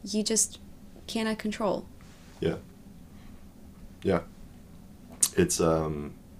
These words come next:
Speaker 2: is that the book that you would recommend if, for someone, like, if you're gonna give them one thing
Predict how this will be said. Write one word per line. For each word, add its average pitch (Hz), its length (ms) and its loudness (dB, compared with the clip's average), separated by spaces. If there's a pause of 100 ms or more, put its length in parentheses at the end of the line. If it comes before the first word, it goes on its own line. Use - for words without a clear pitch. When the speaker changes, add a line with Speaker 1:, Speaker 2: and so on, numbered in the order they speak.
Speaker 2:
is 87 200 4
that 95 240 12
the 107 80 8
book 87 340 4
that - 120 2
you 87 100 4
would 85 100 8
recommend 82 760 4
if, - 100 2
for - 300 6
someone, 85 360 8
like, 82 180 2
if 82 60 0
you're 87 120 10
gonna 87 100 10
give 87 120 8
them 82 200 8
one 90 220 12
thing 73 540 4